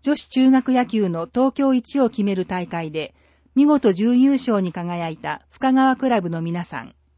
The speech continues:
毎週土曜日曜祝日に練習してきた成果が出ました。キャプテンの根岸まりなさん、第二大島中三年は、大会前に故障者が出てしまいましたが、みんなでカバーして乗り越えられた。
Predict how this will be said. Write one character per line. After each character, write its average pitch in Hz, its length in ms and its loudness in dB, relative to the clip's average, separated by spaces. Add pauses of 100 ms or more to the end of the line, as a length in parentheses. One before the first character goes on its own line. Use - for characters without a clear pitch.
(720)
毎 262 220 4
週 254 340 2
土 208 220 0
曜 254 260 6
日 185 300 -2
曜 190 260 2
祝 - 300 -2
日 226 240 -2
に 233 120 6
練 233 160 4
習 240 220 0
し - 100 -8
て 240 120 -2
き - 100 -14
た 185 100 -4
成 196 240 -2
果 175 120 -8
が 156 100 -4
出 151 120 -4
ま 156 120 -4
し - 80 -14
た。 - 220 -12 (960)
キ - 80 -4
ャ 208 60 0
プ - 100 -16
テ 240 160 2
ン 202 80 2
の 170 260 -4
根 262 120 2
岸 277 240 0
ま 214 100 2
り 208 100 2
な 185 120 -2
さ 147 180 -10
ん、 - 140 -16 (240)
第 214 200 2
二 233 140 6
大 220 100 4
島 196 260 -2
中 175 340 -6
三 180 260 -6
年 156 260 -10 (120)
は、 160 200 -6 (760)
大 277 200 0
会 285 220 2
前 269 240 6
に 202 140 2
故 185 100 -2
障 254 240 0
者 226 120 0
が 190 100 0
出 202 100 0
て 202 120 -2
し 190 120 -6
ま 185 160 -2
い 175 60 -2
ま 175 100 -4
し - 80 -12
た 156 140 -8
が、 143 180 -8 (460)
み 254 160 8
ん 285 40 8
な 294 120 4
で 247 100 2
カ 233 160 0
バ 226 160 2
ー - 20 -6
し - 100 -12
て 175 120 -4
乗 170 120 -2
り 190 80 -4
越 214 200 0
え 208 40 0
ら 196 100 -2
れ 165 100 -6
た。 123 240 -12